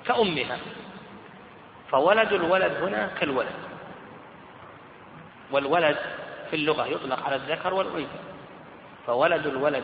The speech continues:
هنا كالولد في التحريم، كما أن البنت تحرم أيضا ولد البنت، وهي البنت بنتها نقول بأنها محرمة.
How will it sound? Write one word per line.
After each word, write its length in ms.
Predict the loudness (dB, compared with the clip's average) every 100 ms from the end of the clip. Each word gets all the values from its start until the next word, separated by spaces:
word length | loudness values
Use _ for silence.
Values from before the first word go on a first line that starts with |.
| -4
هنا 280 | -4 -2 -4 -4
كالولد 320 | -4 -2 -4 -6
في 60 | -8
التحريم، 460 | -2 -2 2 0 0 -10 -2
كما 200 | 2 2
أن 100 | 2
البنت 300 | 0 0 0
تحرم 360 | 0 0 -2 -4 -10 -12 -14 -14 -16 -4 2
أيضا 360 | 2 4 0 -2 -8 -12 -12 -14 -16 -6
ولد 340 | 2 6 6 6
البنت، 420 | 2 2 0 0 -6 -8 0
وهي 520 | 0 2 2 2 2 -2 -2
البنت 420 | 0 2 0 0 -2 -10 -14 -16 -16 -2 2
بنتها 500 | 2 2 0 0 -2 -8 -12 -14 -12 -8
نقول 200 | 0 0
بأنها 520 | 2 0 0 0 0
محرمة. 500 | -2 2 4 2 -4